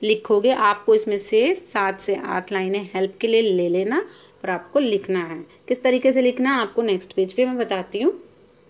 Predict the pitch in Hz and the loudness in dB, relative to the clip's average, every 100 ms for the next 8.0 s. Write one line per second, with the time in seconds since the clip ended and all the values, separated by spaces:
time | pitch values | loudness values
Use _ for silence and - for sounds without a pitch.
0 | _ _ _ _ _ _ _ - 180 185 | _ _ _ _ _ _ _ -6 -2 0
1 | 185 254 381 - - _ _ _ _ 185 | 0 0 -2 -2 -20 _ _ _ _ -6
2 | 175 - - 247 392 - - 208 208 233 | -6 -6 -2 -2 -2 -12 -4 -2 0 2
3 | 226 233 233 226 247 240 226 220 226 220 | 2 2 0 -2 -2 2 2 4 2 0
4 | 214 214 202 - 175 180 190 202 214 220 | 0 -4 -4 -6 -6 -2 0 2 2 0
5 | 247 415 285 226 - 240 226 226 220 208 | 0 0 0 -2 -2 2 0 0 -4 -2
6 | 247 277 262 269 269 262 269 285 311 320 | 0 0 2 4 4 2 2 0 -2 -2
7 | - 226 226 196 170 165 160 160 165 | -2 -2 -2 -4 -6 -6 -10 -10 -12